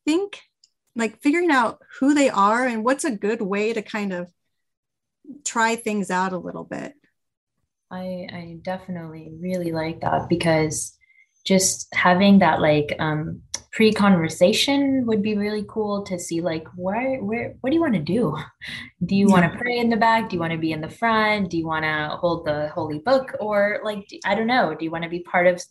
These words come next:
Speaker 2: this or that? I think in addition to that, I also, um,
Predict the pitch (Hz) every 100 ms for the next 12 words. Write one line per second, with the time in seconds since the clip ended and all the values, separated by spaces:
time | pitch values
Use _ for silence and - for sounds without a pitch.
0 | - 175 185 185 175 160 170 170 - -
1 | _ _ _ _ - 220 226 277 269 247
2 | - - - 220 226 196 208 269 269 262
3 | 190 175 175 170 170 185 - 202 190 180
4 | 175 165 156 147 156 175